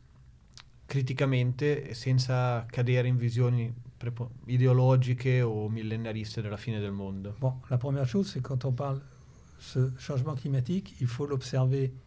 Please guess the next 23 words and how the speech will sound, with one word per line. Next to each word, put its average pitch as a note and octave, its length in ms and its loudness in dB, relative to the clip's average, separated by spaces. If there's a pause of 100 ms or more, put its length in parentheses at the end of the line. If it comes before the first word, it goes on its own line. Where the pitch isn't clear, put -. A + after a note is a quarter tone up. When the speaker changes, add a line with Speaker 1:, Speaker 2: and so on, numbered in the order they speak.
(1400)
Speaker 2:
acritiquement, C#3 680 -4 (460)
sans D#3+ 260 -2
tomber, D#3 560 -2 (100)
euh, C3 380 4
dans B2+ 180 4
les C3 180 4
obsessions C3 540 0
millénaristes B2+ 880 2
ou B2+ 320 2
de, B2 240 0
de A#2+ 140 0
fin A#2+ 200 2
du A#2+ 140 6
monde, C3 400 4
et A#2 80 -2
cetera. A#2+ 440 -6 (1900)
Speaker 1:
Il C3 120 0
clima D3+ 340 0
cambierà, C3 680 4
ci - 140 -2
saranno B2 400 2
dei A#2+ 120 0
cambiamenti. A#2+ 840 2